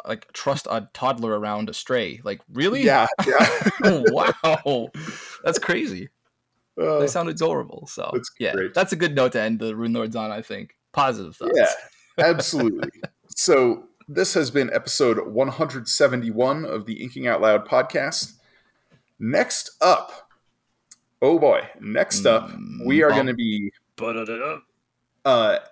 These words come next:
Speaker 2: actually, actually, I'm, I need to m-,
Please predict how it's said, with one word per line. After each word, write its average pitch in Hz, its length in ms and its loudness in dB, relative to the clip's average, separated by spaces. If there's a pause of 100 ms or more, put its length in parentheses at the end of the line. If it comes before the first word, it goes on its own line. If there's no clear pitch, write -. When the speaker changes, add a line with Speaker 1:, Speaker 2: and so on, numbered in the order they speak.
(160)
Speaker 2:
actually, 160 500 2
actually, 127 460 0 (280)
I'm, 104 460 -2 (420)
I 117 60 0
need 120 160 2
to 113 40 0
m-, 113 280 -4